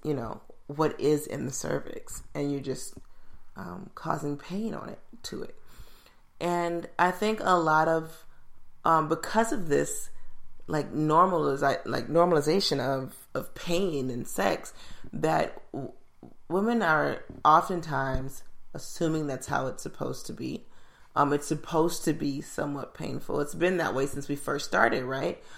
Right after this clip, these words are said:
We lost our virginity, it hurt. And then from there on, it's like some verse in the Bible just tells us we're just supposed to always exist in pain. And that's,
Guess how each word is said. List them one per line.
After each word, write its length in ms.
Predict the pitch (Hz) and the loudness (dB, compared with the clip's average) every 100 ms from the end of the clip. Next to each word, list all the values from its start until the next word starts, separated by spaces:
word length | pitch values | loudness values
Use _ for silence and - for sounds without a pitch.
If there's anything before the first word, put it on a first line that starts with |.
| - | -6
We 120 | - 160 | 4 4
lost 280 | 131 131 | 4 2
our 80 | 131 | -2
virginity, 520 | 135 139 147 160 175 | -2 0 0 0 0
it 80 | 180 | 0
hurt. 400 | 190 240 - - - - - | 0 0 0 -4 -12 -12 -10
And 180 | - 143 | -6 -2
then 120 | 139 | -2
from 220 | 143 151 143 | 0 -2 0
there 240 | 143 156 | 2 6
on, 240 | 220 185 | 6 6
it's 160 | 139 - | 2 -4
like 360 | 69 67 - - - 82 - | -4 -6 -6 -10 -8 -10 -10
some 320 | - - 76 | -8 -6 -4
verse 280 | 71 143 139 | -2 -2 -2
in 60 | 78 | -6
the 80 | 131 | 0
Bible 400 | 143 170 151 143 | 2 2 0 -4
just 180 | 143 | -4
tells 220 | - 139 - | -2 -2 -2
us 80 | |
we're 80 | 139 | -4
just 160 | 143 143 | -4 -4
supposed 220 | 131 135 | -4 -4
to 120 | 147 | -2
always 360 | - 139 143 135 | 4 4 4 0
exist 380 | 135 143 135 - | -4 -4 -4 -4
in 100 | 139 | -4
pain. 480 | 147 147 143 135 147 - - - - | -2 -2 -4 -6 -10 -12 -12 -10 -2
And 220 | 147 147 | 0 2
that's, 500 | 139 135 - - | 0 -4 -8 -12